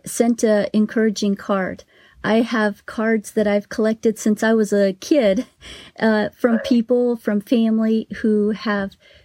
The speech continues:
Speaker 1: just written down their thoughts and how they were praying for me or they were encouraging me in some way. Um, friends come and go, even. Uh, I know, Cindy, I met you when I was in college, and there were several years where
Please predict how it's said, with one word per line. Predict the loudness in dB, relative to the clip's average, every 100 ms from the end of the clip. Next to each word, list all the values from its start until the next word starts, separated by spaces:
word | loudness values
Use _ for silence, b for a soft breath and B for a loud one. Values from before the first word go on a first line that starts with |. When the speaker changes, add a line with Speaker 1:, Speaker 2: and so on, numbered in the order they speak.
| b
Speaker 1:
just | -2 0 -2 -12 -6
written | -2 0 2
down | 0 0 0
their | 0 -2
thoughts | -4 -6 -6 -8 -4
and | -2
how | -2 -2 -2
they | 0 -2
were | -2 -2 -4 b b b -4
praying | 0 0
for | 0 0
me | 2 4 2 0
or | -2 -2
they | 0 0
were | 0 -2
encouraging | -2 -2 -4 -2 -2 -2
me | -2
in | -4
some | -4 -4 -2
way. | -4 -6 _ B B B B
Um, | -2 -2 -2 -4 -8 -20
friends | -6 0 2 2
come | 0 0 2
and | 0
go, | 0 0 -2 -4 -12 -2
even. | -2 0 -2 -4 -8 b b b
Uh, | -4 -2 -2 0
I | 2
know, | 4 0
Cindy, | -2 0 0 0 -2
I | -2 2
met | 2 2 0
you | 0 0
when | 0 0
I |
was | -2 -2
in | -2
college, | -2 -2 -2 -2 -4 -2
and | 0 2
there | 2
were | 2
several | 0 0 0 0 0
years | 0 -2 0 -2 -4 -12 b b b
where | 0 2 2